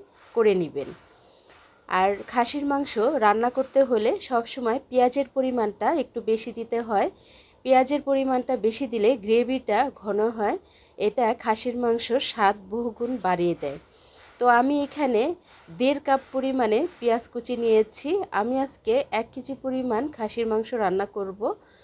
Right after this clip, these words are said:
তার জন্য একদম পারফেক্ট মশলাগুলো আমি এখানে ব্যবহার করেছি। তো দেড় কাপ পেঁয়াজটা যখন নরম হয়ে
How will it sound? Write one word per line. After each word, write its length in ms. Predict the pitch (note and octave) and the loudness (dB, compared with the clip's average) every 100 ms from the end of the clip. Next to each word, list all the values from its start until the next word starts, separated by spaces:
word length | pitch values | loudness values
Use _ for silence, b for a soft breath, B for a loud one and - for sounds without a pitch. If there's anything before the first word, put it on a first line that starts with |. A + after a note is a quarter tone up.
| b G#3+ | b 2
তার 180 | G#3+ A3 | 2 2
জন্য 260 | C#4 C4+ A3 B3+ - | 0 0 2 0 0
একদম 360 | G3+ G3+ C4 C4+ | -2 -2 -4 -2
পারফেক্ট 600 | A3+ G#3 A3+ - B3+ - - G#3+ | 2 2 2 0 0 0 -12 -8
মশলাগুলো 680 | G3+ G#3 A#3 A#3+ A3 A3 C#4+ | -6 -6 -4 -4 -2 0 2
আমি 220 | D#4+ G#3 G3 | 2 2 0
এখানে 260 | G3+ G3+ | -2 -4
ব্যবহার 400 | G#3+ F3 E3 F3+ D3+ | -2 -2 -2 -4 -6
করেছি। 540 | D#3 D3 D3 - C#3 - _ b b b b b - | -6 -6 -6 -10 -14 -14 _ b b b b b -4
তো 60 | A#3 | 0
দেড় 280 | A3 C4+ | 6 6
কাপ 240 | C4+ C#4+ D4 - | 6 0 0 0
পেঁয়াজটা 460 | C#4 D4 - A3 A3+ | 2 2 0 -2 0
যখন 340 | A3+ A3+ C#4 | 0 -2 -2
নরম 340 | B3+ A#3+ B3+ C#4+ | 2 4 4 2
হয়ে 220 | C#4 B3 | 2 2